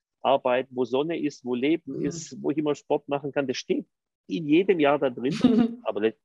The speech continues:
Speaker 1: aber ich habe es nicht gemacht. Ich weiß auch
Speaker 2: Mhm.
Speaker 1: nicht. Also ich, das ist mir erst aufgefallen, als ich hierher gegangen bin, äh, in der Corona-Zeit.
Speaker 2: Mhm.
Speaker 1: So, dann waren wir ja mit der Familie hier,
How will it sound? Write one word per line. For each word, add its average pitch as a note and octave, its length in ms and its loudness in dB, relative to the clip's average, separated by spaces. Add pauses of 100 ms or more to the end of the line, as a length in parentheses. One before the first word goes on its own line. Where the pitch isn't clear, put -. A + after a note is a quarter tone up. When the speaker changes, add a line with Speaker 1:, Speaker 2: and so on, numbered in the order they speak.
(220)
Speaker 1:
aber A#2 140 4
ich A2+ 80 0
habe G#2+ 100 0
es - 80 -20
nicht - 140 -10
gemacht. D3 380 0
Ich - 120 -10
weiß - 160 0
auch E4 60 2
Speaker 2:
Mhm. D#4+ 60 0
Speaker 1:
nicht. B2+ 200 -4
Also B2 200 0
ich, B2 280 -6
das B2+ 220 -12
ist - 40 -8
mir D#3+ 80 2
erst F3 160 2
aufgefallen, G3 580 0 (1000)
als C#3 220 2
ich C#3 80 -16
hierher C#3 300 0
gegangen B2+ 400 -6
bin, C3 400 -6
äh, A#2 280 0
in A#2 140 -6
der A2 120 -2
Corona-Zeit. G#2+ 640 -6 (380)
Speaker 2:
Mhm. C3+ 380 -8 (160)
Speaker 1:
So, G#2 220 4
dann B2 200 4
waren C#3 180 6
wir D3 80 6
ja D3 100 6
mit C#3+ 140 -2
der C#3 80 2
Familie E3 460 -4
hier, G3+ 240 -2